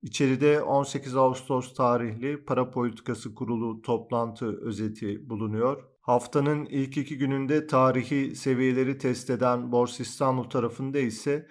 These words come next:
dün realizasyon amaçlı satışlar etkili oldu. bis yüz endeksi günü yüzde bir nokta doksan altı değer kaybıyla üç bin altmış seviyesinde kapadı.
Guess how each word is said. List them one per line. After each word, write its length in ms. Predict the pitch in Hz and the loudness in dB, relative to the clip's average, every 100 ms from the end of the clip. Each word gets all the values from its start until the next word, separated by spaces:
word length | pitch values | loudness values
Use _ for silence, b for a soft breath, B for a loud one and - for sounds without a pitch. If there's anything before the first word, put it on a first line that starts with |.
| B B _ | B B _
dün 360 | 127 127 127 120 | 0 0 0 2
realizasyon 680 | 127 123 117 123 120 139 | 6 6 4 2 2 0
amaçlı 500 | 127 120 117 110 - | 2 4 2 0 -4
satışlar 760 | 147 135 131 120 - 127 113 - | -4 -4 -4 -6 -2 0 0 -2
etkili 420 | - 107 - 113 113 | -10 -10 -8 0 2
oldu. 580 | 113 110 101 139 160 B B B _ | 4 2 0 -4 -4 B B B _
bis 260 | 123 113 - | -6 -6 -4
yüz 100 | 127 | 2
endeksi 580 | 131 127 131 127 - 123 | 2 4 2 0 -4 -2
günü 200 | 131 151 | 0 0
yüzde 520 | 135 120 117 135 110 | 0 -2 0 0 2
bir 200 | 135 131 | 2 2
nokta 380 | 127 123 151 123 | 2 0 0 0
doksan 360 | 120 - 131 | 0 0 0
altı 600 | 123 123 113 - 120 - | 4 4 2 -2 -2 0
değer 360 | 123 120 123 120 | 2 4 4 2
kaybıyla 680 | 120 117 107 110 110 139 - | 0 0 0 0 2 2 0
üç 340 | 123 - - | -6 -8 -6
bin 160 | 135 143 | -6 -2
altmış 500 | - 120 - 123 120 | -2 -2 -2 -6 -6
seviyesinde 960 | - 123 110 110 107 120 110 107 104 | -4 -2 -2 -4 -6 -6 -2 -2 -4
kapadı. 640 | - 113 117 98 131 165 | -6 -4 -2 -2 -2 -4